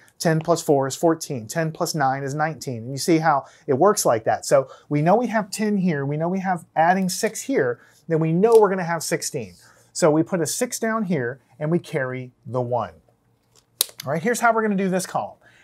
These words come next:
We know that six plus one is seven. So we have seven right here. And we have a two. So we go up from seven, eight, nine. And then the zero does nothing. So all of this adds up to nine. So here we have seven,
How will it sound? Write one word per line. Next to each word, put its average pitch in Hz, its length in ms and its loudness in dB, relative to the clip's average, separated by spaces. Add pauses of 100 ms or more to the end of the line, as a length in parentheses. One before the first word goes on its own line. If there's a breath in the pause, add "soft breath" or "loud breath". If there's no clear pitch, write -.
(100)
We 160 140 2
know 233 180 2
that 254 180 -2
six - 600 -4 (180)
plus 196 360 -6
one 190 240 2
is 160 120 -2
seven. 120 400 0
So - 140 -4
we 160 100 -2
have 170 160 -4
seven 175 380 0
right 127 240 -4
here. 92 260 -14 (340 loud breath)
And 175 80 -6
we 185 80 0
have 208 140 2
a 202 60 -4
two. 220 400 -4 (160 soft breath)
So - 140 0
we 170 120 6
go 185 180 2
up 185 200 0
from 170 200 -6
seven, 139 400 0 (240)
eight, 170 380 0 (220)
nine. 127 580 -4 (360)
And 139 140 -4
then 139 140 -2
the 131 100 -2
zero 180 280 2
does 170 200 -2
nothing. 214 260 -4
So 160 120 0
all 185 280 -2
of 240 80 -4
this 202 180 -4
adds 165 260 -4
up 175 140 -4
to 170 100 -8
nine. 127 380 -6
So 156 240 0 (260 soft breath)
here 180 120 0
we 190 80 2
have 226 140 4
seven, 139 480 2